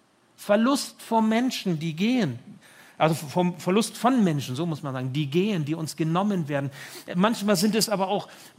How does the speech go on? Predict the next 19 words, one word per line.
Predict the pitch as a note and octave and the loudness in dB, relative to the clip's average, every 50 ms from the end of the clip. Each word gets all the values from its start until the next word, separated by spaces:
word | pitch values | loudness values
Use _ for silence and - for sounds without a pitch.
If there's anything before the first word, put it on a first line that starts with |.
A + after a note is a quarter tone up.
| G3 - F#3 D#3+ | -12 -8 -4 0
Gesundheitsfragen, | D3 F#3 D3+ D3+ C4+ E4 F#4 - G3+ G#3+ G#3 G3 - - - F#3+ G3+ G3 F#3 F3+ F3+ | 2 2 4 6 6 4 4 4 2 2 2 2 0 -4 -6 -2 0 0 2 2 2
wenn, | F#3+ G3 F#3 E3+ - - - - | 2 2 0 0 -4 -12 -6 0
wenn | - G#3+ A3 | 2 4 4
die | G3+ A3+ | 4 4
Gesundheit | F#3 A#3+ G#3 E3+ F3+ D4+ E4+ F#4+ - - - A3 G#3 - | 6 6 6 6 6 6 4 4 2 2 2 0 2 2
uns | - G3+ G3 F3+ - - | 2 2 2 2 0 0
genommen | G3+ F#3 F3 F3+ F3 F3 E3+ D#3+ D#3 C#3+ | 2 2 4 4 4 4 4 2 2 2
wird | D#3+ D#3+ - | 0 0 0
durch | F#3 F3 - - | 0 -2 -2 -2
Krankheiten, | - - G#3+ A3+ C#4 D4 - - - E3+ E3 D#3+ C#3+ C3+ - - A#2 | -2 0 2 2 2 0 -2 -2 -4 -4 -2 -2 -2 -4 -6 -8 -10
vielleicht | - - F#3 F3+ F#3+ - | -6 -2 0 0 0 0
auch | F#3 E3+ - | -2 -4 -4
chronische | - - G3 C#4 D#4 C#4+ A#3+ - - F#3 E3 | -2 -2 0 2 2 2 0 0 -2 -4 -6
Krankheiten, | - - E3 D3+ D3 C#3+ C3+ D3+ C#3 C3 C3 C3 C#3 C3 B2 - - - - - - - - | -4 -2 -2 0 0 -2 -4 -4 -4 -4 -4 -4 -6 -8 -8 -10 -14 -20 -20 -20 -20 -12 -2
durch | D3+ F#3+ G#3 G#3+ G3 | 2 4 4 4 4
das | - A3 G3+ - | 2 0 0 0
Älterwerden, | - G3+ A#3+ D4 E4 - - G#3 F#3+ D#3+ C#3+ D3+ C#3 C#3 C3 D3+ D3 | 2 2 4 4 2 2 2 2 0 2 0 0 0 0 0 -2 0
durch | F#3 F#3+ D#3 - | 0 0 0 0
Gebrechen. | - G3+ E3 E3 F#3 G3 A#3+ C4 B3+ - - A3 F#3+ C#3+ A2+ | 0 0 0 2 2 2 2 0 0 -2 -2 -2 -2 -2 -4